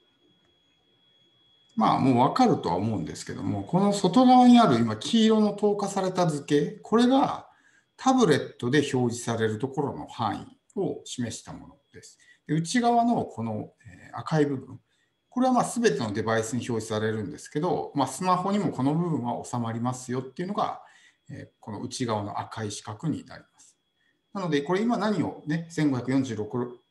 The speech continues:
千五百四十六かける四百二十三とか、千八百五十五かける四百二十三っ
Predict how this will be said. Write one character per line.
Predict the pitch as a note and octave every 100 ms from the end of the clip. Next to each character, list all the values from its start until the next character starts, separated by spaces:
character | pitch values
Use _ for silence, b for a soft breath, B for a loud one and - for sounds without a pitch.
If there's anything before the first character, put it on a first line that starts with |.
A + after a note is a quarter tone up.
| _ _
千 | - F3+ D#3
五 | C#3
百 | A2+ B2+ C3+
四 | C3+
十 | A#2
六 | A#2+ A#2+
か | G#2+
け | A2
る | A2
四 | C3
百 | A2+ G#2
二 | G#2+ G#2+
十 | F2
三 | - G#2 G#2
と | A2+
か、 | A#2+ G#2 - B B
千 | - D3
八 | B2 A2
百 | - G2+
五 | G#2
十 | G#2 A#2
五 | A#2+ C3+
か | C3 -
け | B2
る | G#2+
四 | B2
百 | A#2+ E2 G#2+
二 | A2
十 | F#2+ F2
三 | -
っ | A#2